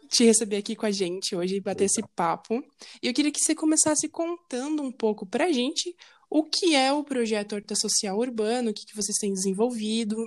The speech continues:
Speaker 2: É, o Projeto Horta Social Urbana, ele nasce mais ou menos em dois mil e dezessete, é, com uma ideia de juntar agroecologia,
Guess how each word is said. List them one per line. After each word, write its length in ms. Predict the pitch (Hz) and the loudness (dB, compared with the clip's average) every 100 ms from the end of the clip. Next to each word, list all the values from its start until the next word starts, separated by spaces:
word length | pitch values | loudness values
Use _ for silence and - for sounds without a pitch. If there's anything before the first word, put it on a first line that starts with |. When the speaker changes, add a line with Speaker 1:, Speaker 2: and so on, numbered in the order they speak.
| _ _ _ | _ _ _
Speaker 2:
É, 60 | 107 | 4
o 120 | 113 | 4
Projeto 340 | 117 139 151 156 | 2 -2 -2 -4
Horta 160 | 147 | -8
Social 320 | 143 147 151 | -8 -10 -2
Urbana, 300 | 135 123 131 | -2 -4 -10
ele 100 | 135 | -10
nasce 400 | 131 117 131 - | -8 -4 -4 -6
mais 160 | 127 120 | -14 -12
ou 60 | 120 | -12
menos 200 | 120 120 | -16 -14
em 40 | |
dois 160 | 120 113 | -12 -12
mil 120 | 117 | -12
e 40 | |
dezessete, 800 | 113 113 107 101 98 107 - 160 _ _ _ _ _ _ _ _ _ | -6 -6 -4 -4 -2 -4 -6 -20 _ _ _ _ _ _ _ _ _
é, 920 | 98 95 95 95 92 92 90 90 90 - | -12 -10 -12 -14 -14 -16 -18 -20 -20 -12
com 100 | 113 | -2
uma 160 | 117 | 0
ideia 460 | 117 110 117 127 123 | 4 4 4 2 -4
de 320 | - 123 120 | -12 -12 -10
juntar 640 | 110 120 117 117 113 104 _ | -10 -12 2 2 2 -2 _
agroecologia, 1120 | 120 135 143 - 120 107 98 92 101 120 139 | 0 0 -6 -10 -12 -12 -14 -18 -12 -10 -10